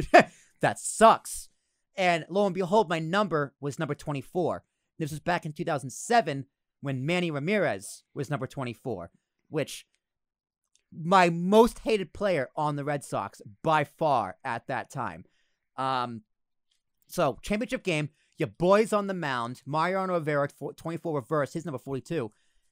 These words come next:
And, uh, I get the game-winning strikeout, season-ending strikeout on what should have been ball four, striking out Connor Bolger.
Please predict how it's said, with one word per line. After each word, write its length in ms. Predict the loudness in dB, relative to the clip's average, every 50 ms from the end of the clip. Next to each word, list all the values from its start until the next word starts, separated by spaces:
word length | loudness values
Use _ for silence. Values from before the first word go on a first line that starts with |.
| _ _ _ _ _ _ _
And, 440 | -6 -4 -2 -2 0 -2 -2 -4 -6 -12 -14 -16 _ _ _ _ _ _ _ _ _ _ _ _ _ _
uh, 460 | -2 0 0 2 2 0 0 -2 -2 -4 -10 _ _ _ _ _ _ 2
I 280 | 4 6 6 6 6
get 400 | 2 0 0 2 2 2 0 -2 _ _ _ _ _ -8
the 120 | -6 -6 -6
game-winning 640 | -6 -10 0 2 4 4 4 2 0 -2 -2 -4 -4
strikeout, 640 | -6 -8 -2 0 0 0 0 -2 -4 -4 -4 -4 -6 -8 _ _ _ _ _ _ _ _ _ _ _ _ _
season-ending 600 | _ -10 0 2 2 2 4 2 0 0 0 0 -2
strikeout 600 | -4 -2 0 2 2 2 0 0 0 2 0 0 0 _
on 120 | 0 2
what 140 | 2 0 -2
should 240 | -4 -6 -2 0 0
have 100 | 2 2
been 140 | 0 -4 -4
ball 300 | 0 0 2 2 2 2
four, 280 | 0 -2 -4 -4 -4 -4
striking 340 | -4 -4 -6 -4 -4 -6 -8
out 120 | -8 -8
Connor 280 | -8 -8 -6 -6 -6 -6
Bolger. 420 | -6 -8 -8 -8 -10 -16 -20 -20